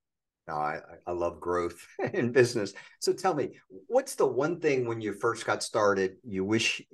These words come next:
you know, when you first got started, you wish you would have known? You know, now looking back, you're like, "Oh, man, it would have been great to know this."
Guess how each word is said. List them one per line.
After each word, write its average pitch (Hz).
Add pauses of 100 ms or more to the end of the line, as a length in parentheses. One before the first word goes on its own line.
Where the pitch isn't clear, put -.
(180)
you 120
know, 98
when 104
you 113
first -
got 135
started, 120
you 104
wish 120
you 131
would 107
have 98
known? 85 (500)
You 87
know, 90
now 110
looking 107
back, 90
you're 95
like, - (240)
"Oh, 113
man, 120
it 131
would 175
have 101
been 85
great 104
to 92
know 87
this." 73